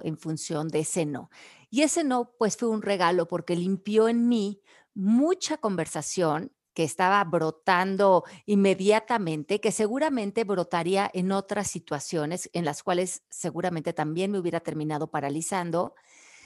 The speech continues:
Y una vez que me hice la sesión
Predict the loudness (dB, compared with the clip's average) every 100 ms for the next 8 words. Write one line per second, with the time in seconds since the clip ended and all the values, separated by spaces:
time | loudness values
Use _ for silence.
0 | -20 -20 _ _ _ 4 6 6 4 2
1 | 0 0 -2 0 0 0 -2 -4 -2 2
2 | 4 4 0 -6